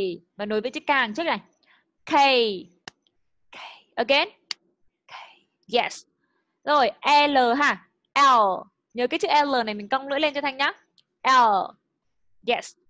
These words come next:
L. Ok, mình đọc là L. L. Again. L. Ok, chính xác rồi. À, M. Cái chữ M này có em ninh sao nhé. Mọi người đọc là em, em không ha. E và M.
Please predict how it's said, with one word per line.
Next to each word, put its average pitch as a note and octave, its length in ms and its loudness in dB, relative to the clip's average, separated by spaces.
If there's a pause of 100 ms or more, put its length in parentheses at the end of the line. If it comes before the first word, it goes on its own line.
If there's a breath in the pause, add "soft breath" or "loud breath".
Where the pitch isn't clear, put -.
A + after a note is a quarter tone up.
(380)
L. A3 600 2 (420)
Ok, A3+ 180 -2
mình B3 200 -2
đọc G#3+ 140 -2
là F#3+ 140 -4 (240)
L. B3+ 60 2 (1700)
L. - 60 -18 (500 loud breath)
Again. C4 340 0 (760)
L. - 60 -20 (640 loud breath)
Ok, G3 300 -8 (300)
chính F#3+ 140 -10
xác A3 180 -8
rồi. A3+ 240 -2 (440 soft breath)
À, A#3+ 380 0 (520)
M. C#4 40 -6 (760)
Cái A3 100 -12
chữ D4 80 -8
M E4 60 -12 (200)
này A3 80 -6
có G#3+ 100 -4
em B3+ 180 -4
ninh C#4 120 -12
sao C4+ 280 0
nhé. D4+ 80 -8
Mọi C4 140 -8
người A3+ 80 -6
đọc G#3 160 -4
là G3+ 140 -2
em, C#4+ 200 0
em D4 320 -4
không D#4 220 -2
ha. D#4 220 -2 (480)
E C#4 260 0
và A3 120 -4
M. G3+ 100 -6